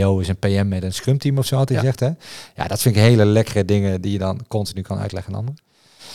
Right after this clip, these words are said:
Speaker 1: Maar over het algemeen blijft Scrum echt wel, ook de komende vijf jaar, nog steeds heel relevant in die wereld. En daarmee dus ook de P O. Ik had er nog, ehm, eh, vanochtend een gesprek over, over data en A I.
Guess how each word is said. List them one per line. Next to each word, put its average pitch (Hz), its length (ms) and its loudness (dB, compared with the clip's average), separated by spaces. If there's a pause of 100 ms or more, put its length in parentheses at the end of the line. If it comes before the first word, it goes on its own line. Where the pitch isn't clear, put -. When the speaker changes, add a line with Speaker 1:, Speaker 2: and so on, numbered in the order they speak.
(120)
Speaker 1:
Maar 101 120 2
over 95 120 2
het 98 100 -2
algemeen 98 380 4
blijft 98 280 2
Scrum 101 420 2 (140)
echt 107 300 -2
wel, 95 520 0
ook 107 200 0
de - 80 -6
komende 92 400 0
vijf 90 280 -4
jaar, 82 320 -6
nog 82 160 -10
steeds - 580 -8
heel 92 340 -4
relevant 85 640 -4
in 92 60 -8
die 90 120 -4
wereld. 90 360 -4
En 95 140 -4
daarmee 90 320 0
dus 80 140 -4
ook 82 100 -8
de - 80 -8
P - 100 -10 (100)
O. 131 140 0 (2000)
Ik 113 180 -4
had 117 160 2
er 101 100 4
nog, 98 280 2
ehm, 85 1080 -2 (120)
eh, 85 760 -8
vanochtend 104 420 0
een 98 60 -4
gesprek - 360 -6
over, 85 340 -8
over 92 360 -6
data 104 320 2
en 90 180 -4
A 87 160 -4
I. 147 240 -6